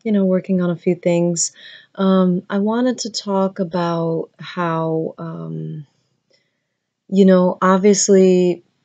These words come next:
some of you might know, if you know me personally, I love to meditate, you know, and I think that, uh, you know, the common,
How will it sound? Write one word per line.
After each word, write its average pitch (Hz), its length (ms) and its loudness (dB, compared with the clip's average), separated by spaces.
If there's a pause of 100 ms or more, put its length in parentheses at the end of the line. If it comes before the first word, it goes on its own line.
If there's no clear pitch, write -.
(380)
some 208 320 4
of 190 120 2
you 190 80 4
might 185 220 2
know, 160 320 0
if 156 100 -8
you 156 80 -2
know 143 100 -2
me 131 120 -6
personally, 214 680 2
I 165 100 -2
love 160 240 0
to - 140 -6
meditate, 156 680 -4 (480)
you 175 100 -2
know, 160 480 -2
and 156 760 -4 (440)
I 190 60 -2
think 214 220 0
that, 208 120 4
uh, - 440 2
you 208 200 2
know, 190 160 6
the 185 100 0
common, 214 840 2